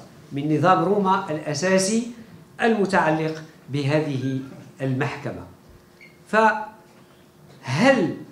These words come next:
ستضطلع هذه المحكمة الجنائية الدولية بدورها و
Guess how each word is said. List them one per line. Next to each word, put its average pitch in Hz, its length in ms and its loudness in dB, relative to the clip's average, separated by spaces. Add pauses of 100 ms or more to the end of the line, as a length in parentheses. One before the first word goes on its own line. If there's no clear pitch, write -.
(280)
ستضطلع 190 880 4 (600)
هذه 220 580 4
المحكمة 214 460 -2
الجنائية 175 720 -2 (280)
الدولية 165 840 2 (720)
بدورها 170 720 6 (760)
و 214 220 8